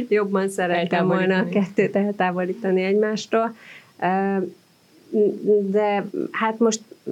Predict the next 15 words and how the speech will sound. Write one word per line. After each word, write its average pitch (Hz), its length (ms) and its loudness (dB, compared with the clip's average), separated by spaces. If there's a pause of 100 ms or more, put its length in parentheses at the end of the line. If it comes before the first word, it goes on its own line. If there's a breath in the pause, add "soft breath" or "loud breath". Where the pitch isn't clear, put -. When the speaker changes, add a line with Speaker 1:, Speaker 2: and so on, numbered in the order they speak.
(360)
Speaker 1:
még 202 260 2
igazából 202 640 2
azokat, 196 420 0 (260)
ö, 185 460 0 (300)
hogy 196 160 -4
mondjam, 190 280 4
írogatom 185 540 4
össze 180 340 2
ott 180 220 -2
is 160 180 -4
persze, 180 420 -2
hogy 175 200 0
milyen 170 340 0
témák 175 460 -2
lehetnének. 185 800 -2